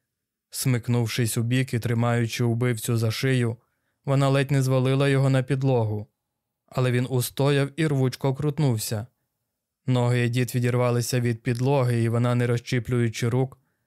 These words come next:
описала в повітрі коло слідом за рвучким обертальним рухом,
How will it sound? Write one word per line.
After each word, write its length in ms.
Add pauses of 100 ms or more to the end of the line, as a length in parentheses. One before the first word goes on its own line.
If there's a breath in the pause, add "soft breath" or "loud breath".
(180)
описала 540
в 100
повітрі 500
коло 380
слідом 460
за 160
рвучким 580
обертальним 760
рухом, 480